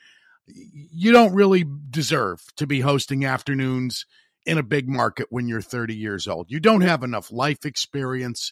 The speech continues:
and, um, the power that I was, you know, granted went beyond that. I was involved in helping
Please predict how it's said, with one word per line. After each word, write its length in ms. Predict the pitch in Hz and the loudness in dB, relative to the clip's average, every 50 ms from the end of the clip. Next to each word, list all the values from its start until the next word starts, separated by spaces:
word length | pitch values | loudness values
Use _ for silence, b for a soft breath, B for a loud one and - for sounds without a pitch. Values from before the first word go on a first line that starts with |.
| - _ | -10 _
and, 380 | 143 143 143 143 139 139 131 135 | -8 -6 -6 -6 -6 -6 -4 -4
um, 220 | 135 131 123 - b b b b b b b b b b _ | -4 -4 -4 -6 b b b b b b b b b b _
the 80 | 202 - | -2 0
power 500 | - 226 240 262 269 269 262 220 143 - _ _ _ _ _ 180 | 2 4 6 6 8 8 6 4 2 0 _ _ _ _ _ -10
that 200 | 165 185 185 180 | -6 -4 0 0
I 140 | 180 185 180 | 2 2 2
was, 220 | 180 165 127 - | 2 2 2 0
you 360 | 151 135 - _ 165 175 165 | -2 -4 -6 _ -4 -4 -2
know, 220 | 147 135 135 135 135 - - - 135 117 110 | -2 -2 -2 -4 -6 -8 -12 -14 -16 -12 -4
granted 640 | - 175 175 180 180 - - 151 135 120 120 120 | 0 0 2 2 2 0 0 -2 -2 -2 -6 -6
went 280 | 139 175 165 165 - 117 | -4 -4 -4 -4 -6 -6
beyond 380 | 127 160 170 160 147 139 131 131 | -4 -2 0 0 0 0 0 0
that. 200 | 123 113 110 113 | 0 0 2 2
I 120 | 139 190 | 2 2
was 300 | 175 180 175 143 - - | 4 2 2 2 0 0
involved 520 | 156 156 135 127 143 143 143 143 131 110 | -2 -2 -2 -2 -2 -2 -2 -2 -2 -4
in 160 | 127 123 120 110 | -4 -4 -4 -4
helping 580 | 110 131 143 143 - 139 131 123 117 110 B | -4 -4 -4 -4 -4 -6 -4 -4 -4 -6 B